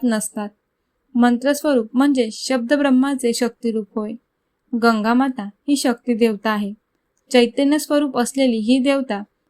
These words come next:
असा याचा अर्थ आहे. ती भौतिक स्वरूपातील गंगा नदी ही तादात्म्य स्थितीतील अभिमान देवता आणि चैतन्य रूपातील देवता आहे.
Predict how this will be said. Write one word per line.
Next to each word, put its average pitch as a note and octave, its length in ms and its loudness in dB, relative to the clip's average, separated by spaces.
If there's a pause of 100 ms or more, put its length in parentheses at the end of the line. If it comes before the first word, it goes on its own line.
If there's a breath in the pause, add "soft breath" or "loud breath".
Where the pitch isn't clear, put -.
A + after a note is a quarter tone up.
(160)
असा C4 220 2
याचा C4 300 0
अर्थ G#3+ 380 -2
आहे. G#3 300 -4 (400)
ती D4 80 2
भौतिक C4 460 2
स्वरूपातील C#4 920 -2
गंगा A#3 320 2
नदी G#3+ 320 -2 (580)
ही E4 80 2
तादात्म्य C4 640 2
स्थितीतील A#3+ 600 -2 (420)
अभिमान A#3 580 0
देवता G#3+ 500 0
आणि C4 180 4
चैतन्य B3 560 2
रूपातील C4 680 -4
देवता G#3+ 360 0
आहे. G#3 260 -2